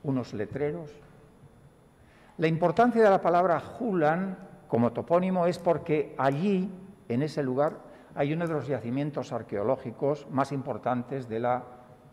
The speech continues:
prehistoria guanche en general.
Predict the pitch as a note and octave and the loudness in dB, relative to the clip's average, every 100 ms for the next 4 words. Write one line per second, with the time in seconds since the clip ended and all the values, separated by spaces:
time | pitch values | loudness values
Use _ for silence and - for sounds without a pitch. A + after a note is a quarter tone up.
0 | - _ - G#2+ G2+ - A2+ G#2+ A2 A2 | -20 _ 0 0 -2 -4 -4 -2 -2 -4
1 | - - - - - - A2 B2+ A2 F2 | -8 -20 -20 -20 -14 -6 4 4 4 0
2 | F2 F2 F2 G#2+ G#2 G#2 F#2 C2 - | -4 -4 -2 0 4 4 4 0 -8